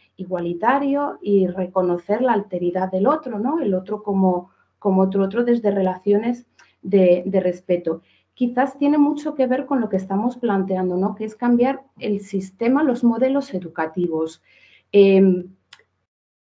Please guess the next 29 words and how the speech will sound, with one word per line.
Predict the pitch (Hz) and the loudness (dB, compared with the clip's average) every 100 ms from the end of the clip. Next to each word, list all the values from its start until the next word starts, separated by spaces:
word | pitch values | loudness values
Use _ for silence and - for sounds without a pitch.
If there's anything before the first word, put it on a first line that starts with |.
| _ | _
echo | 240 240 302 | 4 4 4
mucho | 302 302 277 | 0 0 2
de | 262 | 4
menos, | 294 359 - - | 4 4 0 -4
quizás | 208 214 254 - | -6 -4 -4 -4
es | 240 - | -6 0
una | 240 240 226 214 214 | 4 6 4 0 0
pérdida | 294 285 269 254 277 - | 0 0 0 0 -2 -4
que, | 196 185 185 | -4 -4 -4
que | |
hemos | 185 202 214 208 | -2 0 -2 -4
vivido | 214 214 208 | -4 -2 0
en | |
España, | 196 190 214 220 233 254 - | 0 -2 -4 -2 -2 -4 -2
que | 202 185 185 - | -2 -2 -4 -10
ustedes | - 190 - 214 233 226 | -12 -8 -4 -2 -2 -6
quizás | 196 196 208 202 | -6 -2 -4 -2
no, | 214 202 196 202 | -2 0 0 0
no | 190 185 | 0 0
tanto, | 214 240 240 247 - - - _ - | 0 0 0 -4 -6 -20 -20 _ -4
de | 190 202 196 | 6 6 6
trabajar | 233 208 208 220 254 - | 4 2 2 2 2 2
en | 233 202 | 2 2
comunidad, | 196 190 180 180 180 196 | 2 0 2 2 0 -2
de | 190 | -2
trabajar | 190 185 - 190 | 0 0 0 -4
con | 208 220 | -2 -4
las | 220 - | -6 -6
comunidades, | 196 185 185 180 180 175 175 175 | -2 0 0 0 0 2 0 0